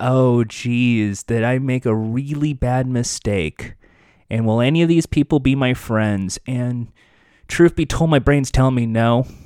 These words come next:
But I know somewhere down the line that's not necessarily the case. Um, I have been depressed. I have been crying.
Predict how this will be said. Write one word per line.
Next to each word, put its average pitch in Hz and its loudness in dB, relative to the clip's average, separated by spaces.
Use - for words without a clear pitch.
But 139 4
I 139 4
know 143 4
somewhere 147 -4
down 131 0
the 123 -2
line 120 -4
that's 110 -6
not 113 -2
necessarily 98 -6
the 90 -4
case. - -10
Um, 95 -4
I 127 -2
have 123 -2
been 104 -4
depressed. 113 -2
I 107 -4
have 113 0
been 110 -4
crying. 147 2